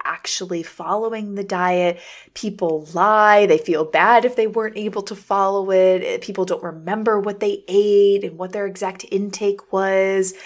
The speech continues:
And, you know, and if you control their intake more, it, in a scientific study, that's good 'cause it's in a controlled environment. We know exactly what they were eating and how much and what their daily habits were. But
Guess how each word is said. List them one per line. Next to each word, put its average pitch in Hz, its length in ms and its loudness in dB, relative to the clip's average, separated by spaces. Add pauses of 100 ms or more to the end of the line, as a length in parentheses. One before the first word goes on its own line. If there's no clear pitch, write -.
(240)
And, 240 180 -6
you 254 160 -6
know, 226 300 -2 (340)
and 214 140 -6
if 202 160 -8
you 202 80 -10
control 214 760 -2
their 214 140 0
intake 175 520 -6
more, 170 420 -6
it, - 240 -8 (840)
in 185 140 -6
a 185 60 -4
scientific 196 560 -6
study, 302 420 -6
that's 214 220 -4
good 220 240 -4
'cause 190 120 -10
it's 180 160 -8
in 185 60 -6
a 180 60 -6
controlled 180 420 -6
environment. 208 460 -6
We 175 140 -6
know 170 200 0
exactly 170 480 -6
what 165 220 -6
they 170 100 0
were 165 180 -4
eating 165 380 -10
and 160 140 -14
how 165 200 -4
much 160 480 -8
and 160 120 -8 (240)
what 180 180 -2
their 180 120 -2
daily 170 300 -4
habits 165 400 -6
were. 170 140 -6 (240)
But 208 260 -4